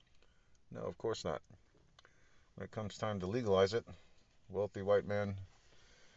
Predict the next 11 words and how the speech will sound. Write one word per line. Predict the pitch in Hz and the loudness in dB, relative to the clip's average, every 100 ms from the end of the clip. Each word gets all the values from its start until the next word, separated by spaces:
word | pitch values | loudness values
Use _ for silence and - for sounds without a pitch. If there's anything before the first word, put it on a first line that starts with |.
| - - - - - | -20 -20 -20 -20 -10
is | 101 | -4
certainly | 147 143 123 | -2 0 2
gonna | 123 | 4
make | 117 117 | 4 4
sure | - 123 | 6 6
that | 113 101 | 6 4
he | 117 | 2
has | 113 113 110 104 - - - - - | 4 6 6 4 -2 -6 -8 -14 -6
the | 98 | -4
majority | 95 110 113 104 95 | -2 2 2 2 0
control | 101 92 - 143 135 82 76 | -4 -6 0 6 8 6 4